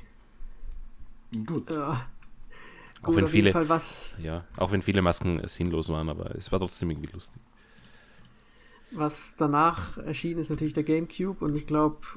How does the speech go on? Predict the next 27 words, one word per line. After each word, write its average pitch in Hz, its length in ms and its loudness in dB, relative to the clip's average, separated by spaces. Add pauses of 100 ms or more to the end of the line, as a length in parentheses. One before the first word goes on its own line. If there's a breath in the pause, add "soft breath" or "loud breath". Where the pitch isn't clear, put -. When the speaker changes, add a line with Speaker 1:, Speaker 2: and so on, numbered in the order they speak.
(100)
Speaker 2:
irgendwann 156 680 4
hat 156 160 -2
Nintendo 147 420 0
auch 135 360 4
einen, 135 680 -4 (600 loud breath)
ja, 131 200 0
kein 131 260 -2
Trailer, 147 400 4
aber 135 260 0
irgendein 139 680 -2
schönes 139 520 -2
Video 165 220 0
veröffentlicht 151 600 -2
mit 143 180 -6
einem 139 140 -2
halbwegs 143 640 -2 (360 soft breath)
modernen 147 600 2
und 143 420 -6
realistisch 147 460 0
anmutenden 143 960 -4 (340)
Link 160 500 0
und 143 240 -8 (540 loud breath)
was 135 240 -4
viele 156 280 0
vielleicht 143 340 4
schon 139 140 0
als 135 500 -4